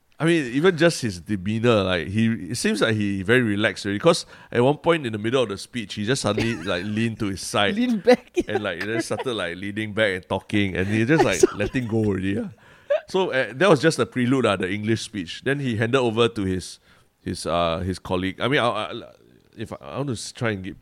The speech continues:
Speaker 2: Okay,
Speaker 1: say
Speaker 2: you
Speaker 1: her
Speaker 2: carry
Speaker 1: name
Speaker 2: on talking.
Speaker 1: properly.
Speaker 2: I'll, I'll get her name. I'll get her name. You carry
Speaker 1: Yeah.
Speaker 2: on talking.
Speaker 1: He, and then she was also like, also, she also had that, "Oh my shit, it's my turn, ah, it's my turn." She looked at the, <laughs> she was, like, looking at the prompter or something, and then she's like, "Oh my turn, okay, okay." Then she just continued to read her speech, ah,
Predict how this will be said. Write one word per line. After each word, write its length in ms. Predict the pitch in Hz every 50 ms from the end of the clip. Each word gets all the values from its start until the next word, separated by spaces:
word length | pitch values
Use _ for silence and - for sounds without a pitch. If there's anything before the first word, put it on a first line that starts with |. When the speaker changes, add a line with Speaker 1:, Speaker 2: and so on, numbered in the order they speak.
| - - -
Speaker 2:
Okay, 160 | 143 151 160
Speaker 1:
say 80 | 151 127
Speaker 2:
you 60 | -
Speaker 1:
her 60 | 98 95
Speaker 2:
carry 140 | 160 156
Speaker 1:
name 80 | 165 165
Speaker 2:
on 40 | 160
talking. 240 | 151 139 - 127 113
Speaker 1:
properly. 160 | 95 101 90
Speaker 2:
I'll, 60 | 67
I'll 60 | 117 123
get 140 | 127 127
her 60 | 117 104
name. 160 | 107 101 92
I'll 120 | 92 101
get 100 | 110 107
her 60 | 101
name. 120 | 95 98 98
You 100 | 98 95
carry 160 | 104 104 92
Speaker 1:
Yeah. 40 | 87 87
Speaker 2:
on 20 |
talking. 300 | 95 95 80 98 90 101 -
Speaker 1:
He, 140 | - 104 117 101 92 80 85 - 95
and 80 | 113 113
then 140 | 123 139 147
she 260 | - - - 165 170
was 240 | 147 117 104 95 107
also 220 | 101 - - 120
like, 260 | 117 107 92 85 65 - _ _ - - - - - _ _ _ -
also, 360 | - - - - 151 135 147 139
she 180 | - - 131
also 220 | 131 131 147 160 127
had 140 | 117 101
that, 120 | 104 98 87
"Oh 80 | 113
my 160 | 104 95 92 85
shit, 220 | - - 98 - - -
it's 80 | 85 92
my 100 | 92 92
turn, 220 | - 113 101 95
ah, 40 | 87
it's 140 | 85 80 90
my 100 | 95 95
turn." 240 | - 104 95 87
She 140 | - - 101
looked 180 | 104 120 107 101
at 60 | 90 85
the, 220 | - 87 95 101 - - - - -
<laughs> 200 | - - - -
she 80 | - 117
was, 80 | 101
like, 140 | 117 107 110
looking 280 | 117 113 - - 143 127
at 120 | 107 95
the 140 | 92 95 98
prompter 340 | - - 104 104 95 - 120 117
or 100 | 104 101
something, 300 | 90 98 92 - - 107
and 100 | - -
then 80 | 107 104
she's 140 | - - 104
like, 100 | 90 98
"Oh 80 | 117
my 140 | 110 110 107
turn, 100 | - 98 107 -
okay, 120 | 98 95
okay." 180 | - - 87 90
Then 140 | 101 110
she 120 | 107 117 110
just 220 | 110 123 117 -
continued 440 | 113 101 87 107 110 107 104 90 -
to 60 | - 85
read 260 | 92 98 104 92 85
her 120 | 95 90
speech, 320 | 85 - - 170 151 - -
ah, 160 | 95 78